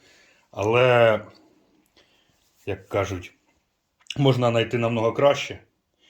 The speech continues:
<clears throat> І, мабуть, в якомусь рибному вона буде і коштувати, наверно, в два рази дешевше. Тому, якщо ви хочете вкусної скумбрії копченої, то, мабуть, не треба її купа-,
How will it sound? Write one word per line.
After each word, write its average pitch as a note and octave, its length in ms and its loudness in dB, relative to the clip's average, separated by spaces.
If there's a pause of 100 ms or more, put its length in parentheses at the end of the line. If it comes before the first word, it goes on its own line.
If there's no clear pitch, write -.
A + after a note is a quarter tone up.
(460)
<clears throat> - 360 4
І, D3 220 0
мабуть, B2+ 600 -2
в A2 220 -2
якомусь A#2+ 500 -4
рибному A2+ 520 0
вона A2+ 180 0
буде A2 480 0
і C#3 80 -4
коштувати, A2+ 640 -4
наверно, G#2 520 -6
в F#2+ 100 -12
два A#2+ 220 2
рази A2 320 0 (420)
дешевше. F#2+ 600 -4 (800)
Тому, G#2+ 800 -4
якщо A#2+ 420 -4
ви A2+ 160 -4
хочете G#2+ 480 -6
вкусної A2 760 -8 (360)
скумбрії B2 560 0
копченої, F#2 640 -6
то, A#2 380 -4
мабуть, A2 540 -4 (760)
не A#2 240 -2
треба G2 380 -2
її F#2 120 -4
купа-, G2 440 -2